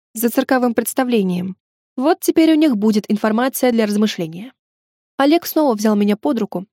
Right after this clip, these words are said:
и мы пошли вдоль бульвара. На деревьях уже набухли почки. Весна вступила в свои права.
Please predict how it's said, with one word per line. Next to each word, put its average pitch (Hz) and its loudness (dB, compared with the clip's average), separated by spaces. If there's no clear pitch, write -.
и 254 -2
мы 254 2
пошли 262 0
вдоль 240 2
бульвара. 208 -2
На 220 2
деревьях 285 2
уже 214 2
набухли 208 0
почки. - -6
Весна 240 0
вступила 262 0
в 254 -8
свои 202 0
права. 190 -6